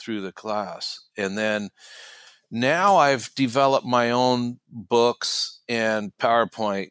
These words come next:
completely on my own, and paid to have those, uh, printed up in a more polished, more professional, and in a way that I could use. So the old ones were heavy on insurance,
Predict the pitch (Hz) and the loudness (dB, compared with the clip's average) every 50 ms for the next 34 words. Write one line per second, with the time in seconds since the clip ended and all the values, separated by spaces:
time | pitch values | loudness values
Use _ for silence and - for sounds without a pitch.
0 | _ - - 117 104 101 - - 131 120 120 - - 107 104 101 98 101 98 98 | _ -12 -10 -8 -8 -8 -6 -4 -2 -2 -2 -2 -2 -4 -4 -4 -4 -6 -6 -6
1 | 98 98 98 101 98 98 101 98 98 98 98 - _ _ _ _ _ - 113 107 | -6 -6 -4 -4 -4 -4 -4 -6 -6 -8 -10 -14 _ _ _ _ _ -10 -6 -6
2 | 104 104 101 101 101 101 101 98 - - - 139 _ _ - - 123 117 117 117 | -4 -4 -4 -4 -6 -8 -10 -12 -14 -18 -20 -20 _ _ -6 -2 -2 0 0 0
3 | 101 110 104 101 110 110 104 101 92 87 95 107 101 104 104 104 101 98 95 90 | -2 -4 -4 -2 -2 -2 -2 -4 -6 -8 -6 -6 -4 -4 -4 -4 -6 -6 -6 -6
4 | - - - - _ _ _ _ _ _ _ _ _ - 101 98 98 95 92 90 | -8 -8 -10 -14 _ _ _ _ _ _ _ _ _ -6 -4 -4 -2 -2 -4 -4
5 | 92 87 - - - 127 117 107 104 95 104 95 98 95 - 104 92 98 95 98 | -6 -8 -10 -6 -4 -2 -2 -2 -2 -4 -2 -4 -4 -4 -6 -10 -10 -8 -8 -8
6 | 98 98 98 95 92 92 92 - _ _ _ _ _ - - 110 101 98 98 95 | -6 -6 -6 -6 -6 -8 -12 -16 _ _ _ _ _ -8 -2 0 0 0 0 -2
7 | 92 90 - - - - 110 98 92 92 92 90 87 - _ _ _ - - 90 | -4 -8 -10 -12 -12 -12 -14 -12 -10 -10 -8 -10 -10 -12 _ _ _ -14 -14 -10
8 | - - 98 92 - - 101 98 92 92 92 92 82 - - _ _ - 104 98 | -8 -8 -8 -6 -8 -8 -8 -8 -8 -8 -8 -10 -12 -16 -20 _ _ -8 -6 -6
9 | 95 95 92 92 95 92 90 92 101 101 101 101 95 101 98 95 95 90 - 92 | -6 -6 -6 -8 -8 -10 -8 -6 -4 -4 -2 -2 -2 -2 -2 -2 -2 -4 -6 -10
10 | 90 90 92 87 87 87 85 - 117 107 104 113 127 139 147 143 135 123 107 117 | -10 -10 -10 -10 -10 -8 -8 -6 -6 -4 -2 -2 -2 0 0 -2 -4 -4 -4 -4
11 | 110 98 98 117 113 110 113 113 107 104 107 104 101 - - - 107 101 101 101 | -4 -4 -2 -2 -2 -2 -2 -4 -4 -4 -4 -6 -8 -8 -8 -8 -6 -6 -6 -6
12 | 101 98 98 - - | -6 -8 -8 -10 -12